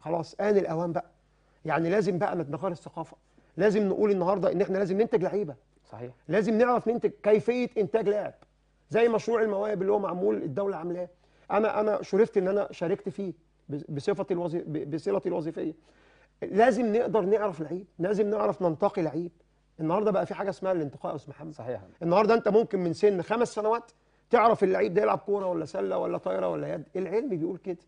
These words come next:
Speaker 2: صحيح يا كابتن.
Speaker 1: بطول الأطراف، بطول ال-، وهكذا وهكذا وهكذا.
Speaker 2: هنروح للكابتن شيكو اللي، اللي احنا جبنا الليلة كلها عليه وقلنا له إن أولياء الأمور،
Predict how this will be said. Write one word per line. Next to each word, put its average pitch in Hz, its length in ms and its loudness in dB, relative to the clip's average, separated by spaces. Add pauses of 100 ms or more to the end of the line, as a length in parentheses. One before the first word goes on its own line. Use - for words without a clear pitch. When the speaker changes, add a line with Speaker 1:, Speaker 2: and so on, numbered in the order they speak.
(140)
Speaker 2:
صحيح 113 180 -12
يا 113 80 -10
كابتن. 151 160 -8
Speaker 1:
بطول 220 200 6
الأطراف، 170 480 2
بطول 151 340 -2
ال-، 175 180 -2
وهكذا 180 540 -2
وهكذا 165 360 -12
وهكذا. 123 360 -20 (580)
Speaker 2:
هنروح 147 180 -4
للكابتن 131 320 -6
شيكو - 200 -8
اللي، 120 340 -4
اللي 113 160 -8
احنا 107 960 -10 (400)
جبنا 127 240 -4
الليلة 131 160 0
كلها 127 240 4
عليه 123 200 4
وقلنا 123 200 -2
له 135 100 0
إن 120 120 -6
أولياء 113 380 2
الأمور، 131 320 -4